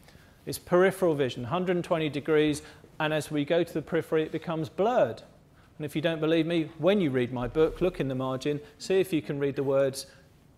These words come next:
two or three centimetres to the left or the right, and you can't because they're blurred. So simple tip for you,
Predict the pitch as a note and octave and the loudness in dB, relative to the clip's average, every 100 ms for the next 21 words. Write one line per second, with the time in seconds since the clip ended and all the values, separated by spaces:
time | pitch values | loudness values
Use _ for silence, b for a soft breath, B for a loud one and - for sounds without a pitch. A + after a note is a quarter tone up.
0 | - - E3+ D3 D#3 - D3 C3+ C3+ C3 | -8 0 0 2 -4 -2 -4 -4 -6 -6
1 | C3 - C3 C3 - C#3+ C3 B2 B2+ B2 | -8 -6 -4 -4 -4 -6 -6 -6 -6 -8
2 | C#3 D3+ D3 - A#3 E3 G#2+ - - C3+ | -8 -10 -10 -10 -8 -8 -10 -16 -14 -10
3 | C#3 C3+ D#3 E3 C3 - B B - G3 | -10 -6 -2 0 0 -4 B B 0 4
4 | F#3+ - C#4 C#4 - G3+ D4 - - F3 | 4 2 0 0 -2 0 -2 -2 -6 -4
5 | C3 A2+ B2+ G#3+ | -2 0 0 -2